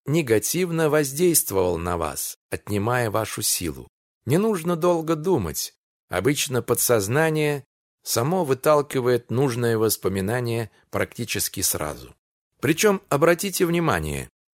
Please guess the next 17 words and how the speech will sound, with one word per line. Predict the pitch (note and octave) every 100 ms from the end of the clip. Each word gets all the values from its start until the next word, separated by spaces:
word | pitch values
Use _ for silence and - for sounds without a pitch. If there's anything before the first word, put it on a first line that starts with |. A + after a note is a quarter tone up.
| _
отнимать | G#2 G2 A#2+ A#2+ D#3 E3 -
у |
нас | C#3 D3 C#3
силу | - C#3+ F3 D3+
можно | D3 D#3 C#3 D3 -
не | B2+
обязательно, | C3 A2+ A2 G2 E3 - D#3 D3 D3 - _
проявляя | - A#2+ A2 G#2+ C3+ C3 C3 -
агрессию. | B2+ B2+ C#3 G2 - - - A#2 _ _ _ _
Некоторые | D3 A3 G3 - E3 D3
люди | C3+ E3+ F3 D3+ D#3 D#3 _
умеют | C#3 D#3+ F3+ F3+ - -
делать | G#2 C3 E3 D#3 - -
это | D#3 D#3 C#3+
и | C#3+
молча, | D3 D#3+ F#2+ - - G#1+ _ _
например, | - F2 A2 D3+ D3+